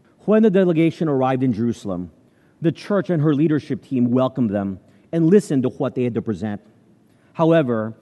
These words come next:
there were some Christians in Jerusalem who were Pharisees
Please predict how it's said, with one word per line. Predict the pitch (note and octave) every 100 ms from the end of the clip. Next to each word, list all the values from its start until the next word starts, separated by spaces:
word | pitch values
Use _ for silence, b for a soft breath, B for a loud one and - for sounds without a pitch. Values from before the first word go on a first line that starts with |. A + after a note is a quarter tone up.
| b
there | D#3+
were | E3+
some | - E3+
Christians | C#3 - G3 - C3+
in | D3
Jerusalem | A2+ C3+ A#2+ A#2 G#2 G#2 b b
who | G3+
were | F#3
Pharisees | D#3 G3 F3+ E3 - A2+ G#2